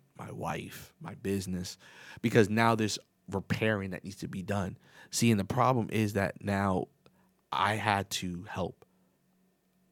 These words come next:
repair relationships and help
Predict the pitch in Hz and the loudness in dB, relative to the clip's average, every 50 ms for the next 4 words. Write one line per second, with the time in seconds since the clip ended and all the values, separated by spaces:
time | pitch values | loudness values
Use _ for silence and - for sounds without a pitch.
0 | _ _ _ - 101 92 - - - 90 87 82 87 87 92 101 107 - - 80 | _ _ _ -8 -6 -6 -4 -4 -2 -2 -2 -2 -4 -6 -6 -6 -6 -6 -6 -6
1 | - - - 85 - - - - - _ _ _ _ _ _ _ _ _ _ _ | -6 -6 -6 -8 -10 -12 -14 -14 -16 _ _ _ _ _ _ _ _ _ _ _
2 | _ _ _ _ _ _ - 95 92 - 107 92 - | _ _ _ _ _ _ -10 -8 -4 -2 -2 -2 -2